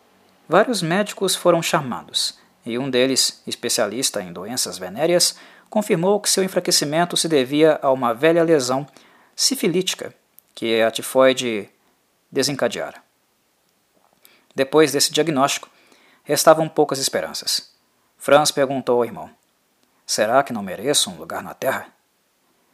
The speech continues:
Feito o diagnóstico, Franz olhou para o médico e disse: "Elfin." Tinha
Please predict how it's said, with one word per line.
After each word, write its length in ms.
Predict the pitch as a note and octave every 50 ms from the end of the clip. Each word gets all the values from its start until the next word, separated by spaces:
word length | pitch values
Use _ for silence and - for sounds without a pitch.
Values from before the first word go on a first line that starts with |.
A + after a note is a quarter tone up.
| _ _ _ _ _ _ _ _ _ _ _ _ _ _ _ _
Feito 280 | _ - - F3 F#3+ A3+
o 20 |
diagnóstico, 600 | F#3 G#3 G#3+ G#3+ G#3+ G3 G3+ G#3+ - - - - - _ _
Franz 320 | - - - E3+ F3+ F3 F3+
olhou 240 | F3+ C#3+ D3 D#3
para 160 | D3+ - E3 E3
o 20 |
médico 360 | D3 C3+ C#3 C#3+ - - D#3+
e 20 | -
disse: 320 | - D#2+ - - - - _ _ _ _ _ _ _ _ _ _ _ _ _ _ _ _ _ _ _ -
"Elfin." 300 | A#2 A#2 A#2 - - - - _ _ _ _ _ _ _ _ _ _ _ _ _ _ _ _ _ _ _ _ _ _ _ _ _ _ _ _
Tinha 640 | - - C#3 D#3+ E3+ F3 F3 F3 E3+ E3 D#3+ -